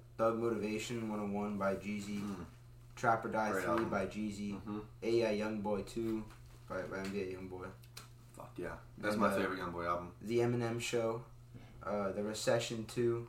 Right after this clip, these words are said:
Speaker 1: by Jeezy, and Stranger Than Fiction, uh, by,
Speaker 2: Fuck
Speaker 1: by
Speaker 2: yeah,
Speaker 1: Kanye.
Speaker 2: dude. Yeah.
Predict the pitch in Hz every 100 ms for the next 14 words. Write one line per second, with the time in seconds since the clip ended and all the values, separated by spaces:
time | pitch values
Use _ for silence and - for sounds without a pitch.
0 | - - 104 101 107 107 101 107 - 101
1 | 95 95 - 113 110 101 101 - 107 101
2 | - 90 - - - 101 98 95 - -
3 | - 151 - - - 92 120 120 - 120
4 | 98